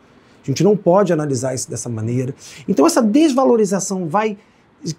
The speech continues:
e no efeito cascata, e chega em casa. O pai que não faz o seu trabalho de educação joga pro professor.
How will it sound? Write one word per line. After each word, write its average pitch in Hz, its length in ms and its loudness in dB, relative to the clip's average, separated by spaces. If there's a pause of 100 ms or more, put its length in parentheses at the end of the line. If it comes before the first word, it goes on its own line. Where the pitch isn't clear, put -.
(160)
e 190 140 2
no 190 160 6
efeito 208 420 2
cascata, 214 640 -2
e 247 60 0
chega 277 260 -2
em 330 80 2
casa. 240 500 0
O 175 100 2
pai 240 500 0
que - 140 -6
não 226 160 -6
faz 208 380 -4
o 208 60 -6
seu 208 120 -6
trabalho 196 480 -2
de 170 60 -10
educação 196 540 -4
joga 214 340 2
pro 226 100 -10
professor. 226 720 0